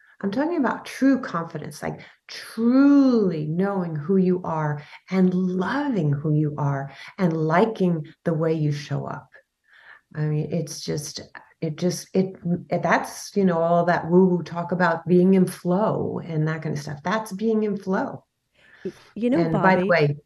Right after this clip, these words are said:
Speaker 1: T W W, the woo work. So I'm a woo girl.
Speaker 2: <laughs>
Speaker 1: I'm not making fun of anybody. I'm
Speaker 2: Nope.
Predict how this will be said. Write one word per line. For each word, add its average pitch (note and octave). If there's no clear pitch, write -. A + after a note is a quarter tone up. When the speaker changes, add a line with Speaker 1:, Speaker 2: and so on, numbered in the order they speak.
Speaker 1:
T A#3+
W G3
W, D#3
the D3+
woo F#3
work. E3
So D#3
I'm D#3+
a D#3+
woo D#3
girl. -
Speaker 2:
<laughs> -
Speaker 1:
I'm C#4
not A3
making A3+
fun G#3+
of G3
anybody. F3+
I'm G#3+
Speaker 2:
Nope. G#3+